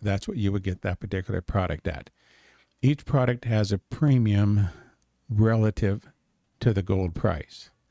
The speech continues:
So, for instance, American Gold Eagles, which are the most popular way to own gold bullion coins, are a little more expensive than, say, the, uh, Canadian Maple Leaf.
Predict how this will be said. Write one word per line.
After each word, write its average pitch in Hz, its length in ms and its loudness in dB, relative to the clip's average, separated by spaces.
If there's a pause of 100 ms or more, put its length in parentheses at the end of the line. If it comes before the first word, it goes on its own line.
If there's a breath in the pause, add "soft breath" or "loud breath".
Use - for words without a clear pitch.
(680)
So, 104 540 0
for - 120 0
instance, 110 300 0
American 107 720 0
Gold 104 340 0
Eagles, 98 440 -2
which 101 180 -4
are 95 60 2
the 92 80 -4
most 95 220 -2
popular 98 440 0
way 92 80 2
to 104 140 0
own 98 240 -2
gold 90 320 -2
bullion 92 320 -2
coins, 104 400 -2 (440 soft breath)
are 107 100 4
a 104 40 2
little 104 180 2
more 101 180 2
expensive 101 600 -2
than, 98 140 -2
say, 98 280 0
the, 90 440 -2 (100)
uh, 98 180 -4
Canadian 95 480 0
Maple 107 300 0
Leaf. 90 260 -6